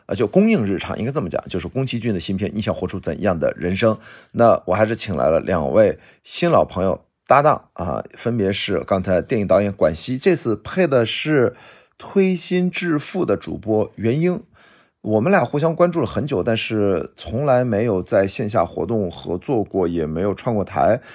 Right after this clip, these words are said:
然后他刚好在北京，然后我就，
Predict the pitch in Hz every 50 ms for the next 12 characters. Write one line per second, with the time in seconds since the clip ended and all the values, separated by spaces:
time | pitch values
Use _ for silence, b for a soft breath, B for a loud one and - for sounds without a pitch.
0 | B B B B - 101 107 113 123 120 - 135 123 110 92 - 117 98 - -
1 | 87 - 90 - 110 107 110 131 151 B B B B B B - 87 95 98 98
2 | 90 80 78 101 98 90 78 - -